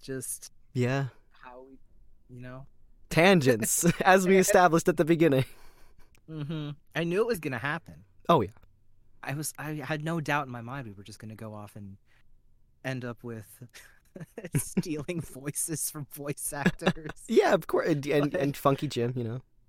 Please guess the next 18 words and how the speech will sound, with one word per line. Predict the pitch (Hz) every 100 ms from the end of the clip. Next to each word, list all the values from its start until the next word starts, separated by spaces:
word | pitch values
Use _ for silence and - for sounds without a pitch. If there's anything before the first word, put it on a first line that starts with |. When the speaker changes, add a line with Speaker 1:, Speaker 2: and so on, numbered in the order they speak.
| - -
Speaker 1:
Oh, | 240
and | 202
Fun-, | 196
oh, | 160
yeah. | 143 117 - -
Speaker 2:
Yeah. | 110
Speaker 1:
We | 117
can't | - 135
forget | 147 135
about | 131 135
Funky | 147 131
Jim. | 123 143 110
Speaker 2:
Yeah, | 107 -
yeah, | 95 - _ -
yeah. | 107 - - _ _ _ _ _ _ _ _ _ _ 135
Speaker 1:
We | 131 127
love | 139 -
him. | 160